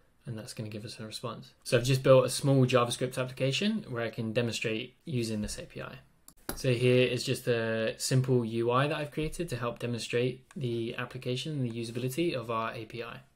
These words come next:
So here I'm just gonna click on fetch user data, and that's gonna invoke all of the functions created to fetch the account data.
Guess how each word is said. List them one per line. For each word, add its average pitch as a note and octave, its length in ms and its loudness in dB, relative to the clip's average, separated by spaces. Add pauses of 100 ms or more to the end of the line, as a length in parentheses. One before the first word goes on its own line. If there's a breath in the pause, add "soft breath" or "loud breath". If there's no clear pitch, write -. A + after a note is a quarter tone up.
(140)
So C#3 160 2
here C3+ 180 8
I'm C3 140 8
just B2 160 -2
gonna B2 120 2
click A#2 200 -4
on A2+ 100 -2
fetch C3 320 -2
user B2+ 240 2
data, C#3 500 4 (640 soft breath)
and C3 160 4
that's C3 200 6
gonna B2+ 180 4
invoke A#2 500 0
all C3 140 2
of B2+ 80 6
the A2 60 -2
functions A#2 420 -6
created G#2+ 680 -8
to A2+ 360 -4
fetch - 640 -2 (140)
the A#2+ 240 -2
account B2+ 340 -2
data. A#2 380 -10